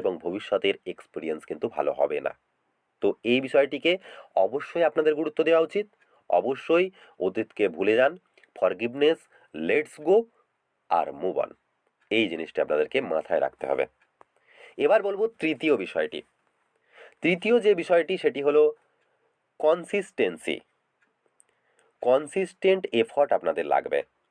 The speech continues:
আপনাদের মতো মানুষদের জীবনে ক্ষণে ক্ষণে ব্রেক বা বাধা আসার চান্স অবশ্যই থেকে থাকে। আর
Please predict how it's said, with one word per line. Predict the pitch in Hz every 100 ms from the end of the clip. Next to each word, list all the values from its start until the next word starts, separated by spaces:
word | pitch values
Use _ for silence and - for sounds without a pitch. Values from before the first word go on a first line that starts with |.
| -
আপনাদের | 98 131 131 147 143
মতো | 135 143 135
মানুষদের | 90 110 117 - 120 -
জীবনে | 107 113 110 120 - _ _ _ -
ক্ষণে | - 113 143 -
ক্ষণে | 123 120 127 123 _ _ - -
ব্রেক | 92 131 139 _ 82
বা | 92 90 - 87
বাধা | 87 87 113 117 - 85
আসার | 85 - 101 104 -
চান্স | 85 95 98 -
অবশ্যই | 78 80 - 82
থেকে | 78 76
থাকে। | 73 - 73 - _ _ _ _ _
আর | 196 214